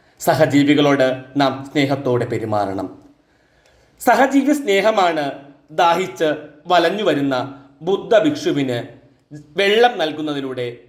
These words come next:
ചണ്ടാല ഭിക്ഷുകി നമുക്ക് പകർന്നു നൽകുന്നത്. അമ്മ എന്ന മാധവിക്കുട്ടിയുടെ ചെറുകഥയിൽ മാനവികതയുടെ മറ്റൊരു മുഖം കാണാൻ കഴിയും. വൃദ്ധയായ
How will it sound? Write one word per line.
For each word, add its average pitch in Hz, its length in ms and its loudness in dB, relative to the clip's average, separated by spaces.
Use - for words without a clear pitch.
ചണ്ടാല 151 400 2
ഭിക്ഷുകി 120 460 -10
നമുക്ക് 123 380 -4
പകർന്നു 120 360 0
നൽകുന്നത്. 101 520 -6
അമ്മ 196 380 2
എന്ന 170 140 -2
മാധവിക്കുട്ടിയുടെ 170 840 -2
ചെറുകഥയിൽ 135 500 0
മാനവികതയുടെ 208 880 2
മറ്റൊരു 185 440 -4
മുഖം 135 280 -6
കാണാൻ 123 360 -2
കഴിയും. 98 360 -10
വൃദ്ധയായ 185 600 2